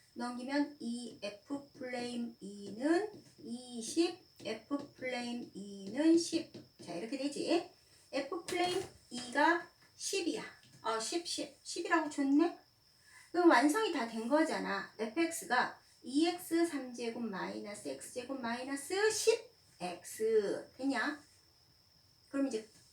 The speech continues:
어, 그 다음 이건 구하면 되지. 됐어? 그 다음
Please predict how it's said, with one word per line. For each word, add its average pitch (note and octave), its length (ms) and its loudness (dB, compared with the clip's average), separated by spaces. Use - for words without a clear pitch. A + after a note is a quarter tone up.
어, G#3 200 -2
그 A3+ 100 -10
다음 G#3 360 0
이건 F#3 360 -6
구하면 G3 260 -4
되지. F#3+ 540 -2
됐어? B3+ 240 -2
그 - 160 0
다음 E4+ 340 8